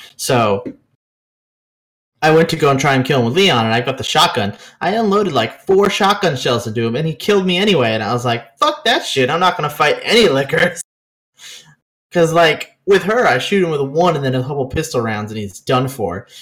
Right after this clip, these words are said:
With, with Leon, he's, like, unloading entire clips of his special weapon and not doing jack shit.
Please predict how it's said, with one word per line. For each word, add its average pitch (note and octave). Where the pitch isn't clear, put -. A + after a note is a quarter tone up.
With, C3+
with C3
Leon, D3+
he's, D#3+
like, C3+
unloading C#3
entire A2+
clips -
of G#2
his C3
special A2
weapon G#2+
and G#2
not A2+
doing G#2
jack A#2+
shit. -